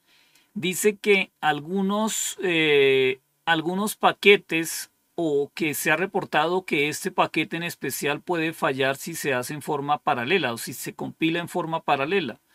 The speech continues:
Entonces, aquí este en especial sí es el que debía haber dado o se le debe dar make menos J uno.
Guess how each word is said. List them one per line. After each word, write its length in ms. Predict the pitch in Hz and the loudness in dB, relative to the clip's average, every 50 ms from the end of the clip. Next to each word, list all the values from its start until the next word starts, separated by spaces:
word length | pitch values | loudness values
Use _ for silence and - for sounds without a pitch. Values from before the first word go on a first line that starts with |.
| _ _ _ _ _ _ _ _ - _ _ _ _ | _ _ _ _ _ _ _ _ -20 _ _ _ _
Entonces, 600 | _ - 180 175 175 151 185 208 202 - - - _ _ | _ -10 -8 -8 -2 4 4 4 4 4 0 -6 _ _
aquí 560 | 160 165 156 - - - 226 233 240 - _ _ | 0 0 0 0 -2 -2 -2 -2 -2 -4 _ _
este 420 | - 240 226 208 - - - 214 | 0 2 2 2 0 0 0 0
en 160 | 220 214 202 190 | 0 2 0 -2
especial 640 | 180 - - - 151 135 - - 165 160 165 165 | -4 -6 -6 -6 -6 -4 -2 0 0 0 0 -2
sí 260 | - - - 175 175 | -4 -6 -4 -4 -4
es 160 | 175 160 - | -4 -4 -4
el 160 | 180 170 165 - | -6 -6 -6 -4
que 160 | - 165 147 | -4 -2 0
debía 380 | 139 131 127 127 139 147 151 | 0 0 0 0 -2 -2 0
haber 240 | 151 156 160 156 156 | 0 0 0 0 0
dado 460 | 156 151 143 139 139 143 139 135 - _ _ | -2 -2 0 0 0 0 -2 -4 -6 _ _
o 120 | - 143 | -10 -8
se 180 | - - 143 127 | -6 -4 -4 -4
le 120 | 120 120 | -2 -2
debe 280 | 131 156 170 180 185 175 | -2 -2 -2 -2 -2 0
dar 260 | 170 160 160 156 131 123 117 - - - | 0 0 0 -2 -4 -8 -12 -14 -12 -12
make 440 | 156 156 156 160 160 170 175 214 - | -10 -8 -6 -6 -6 -6 -6 -8 -8
menos 400 | 214 180 175 160 147 131 127 - | -8 -8 -6 -6 -6 -8 -8 -10
J 480 | - - - 160 127 - 165 165 - - | -8 -4 -4 -4 -2 -2 -2 -4 -2 -2
uno. 440 | - 240 220 175 147 151 180 190 | -2 -2 -2 -2 -2 -4 -8 -10